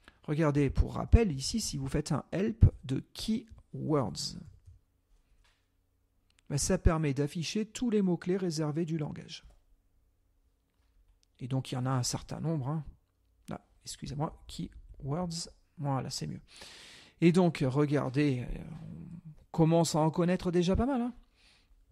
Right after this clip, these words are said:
On les connaît pas encore tous, mais false, break, for, euh, not. Vous voyez, au fur et à mesure où on progresse, on en connaît de plus en plus. Ben, ça tombe bien, on va en apprendre un nouveau,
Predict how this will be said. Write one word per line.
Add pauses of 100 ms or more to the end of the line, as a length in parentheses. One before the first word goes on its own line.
(1040)
On
les (200)
connaît
pas
encore
tous,
mais
false,
break,
for,
euh,
not.
Vous (380)
voyez,
au
fur
et
à
mesure
où
on
progresse, (540)
on
en
connaît
de
plus
en
plus. (380)
Ben,
ça
tombe
bien,
on
va
en
apprendre
un
nouveau,